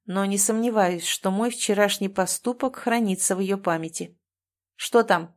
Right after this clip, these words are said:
обращаюсь к Максу, снимая на ходу очки. «Набор лезвий для коньков, карабины и прочая хрень». Друг поглядывает на свою помощницу. «Ты ко мне или к Рыковой?»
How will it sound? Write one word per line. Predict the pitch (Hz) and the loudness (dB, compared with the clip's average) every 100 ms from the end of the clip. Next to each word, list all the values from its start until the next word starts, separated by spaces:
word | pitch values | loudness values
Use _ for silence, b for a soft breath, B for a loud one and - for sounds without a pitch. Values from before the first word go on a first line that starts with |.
| _ | _
обращаюсь | 185 180 185 - 185 180 | -6 -2 -2 0 0 -2
к | - | 0
Максу, | 190 175 - 165 | 0 0 -4 -6
снимая | - 185 185 180 | -4 0 0 0
на | 180 | 0
ходу | 185 180 | 0 2
очки. | 175 175 - 170 165 _ _ _ _ _ _ - | 4 2 -2 -8 -12 _ _ _ _ _ _ -2
«Набор | 185 202 294 | 0 4 4
лезвий | 254 247 269 226 | 6 4 4 2
для | 202 | 0
коньков, | 202 190 175 208 233 240 - _ | 2 2 2 6 6 4 -6 _
карабины | - 220 220 247 277 233 220 | 2 4 4 4 4 4 2
и | 190 | 2
прочая | 220 220 220 202 | 4 4 4 2
хрень». | 196 196 185 180 - _ _ _ | 2 0 0 -4 -14 _ _ _
Друг | 180 226 285 | 0 2 2
поглядывает | - 175 196 220 214 214 208 | 2 4 4 4 4 2 2
на | 190 | 0
свою | - 196 196 | 2 4 4
помощницу. | 196 190 175 - 165 - 185 _ _ _ _ _ _ | 4 4 -2 -4 -6 -8 -8 _ _ _ _ _ _
«Ты | - 202 | 0 2
ко | 196 196 | 4 4
мне | 208 302 233 | 4 4 4
или | 190 | 2
к | 190 | 4
Рыковой?» | 208 202 160 156 | 4 4 4 2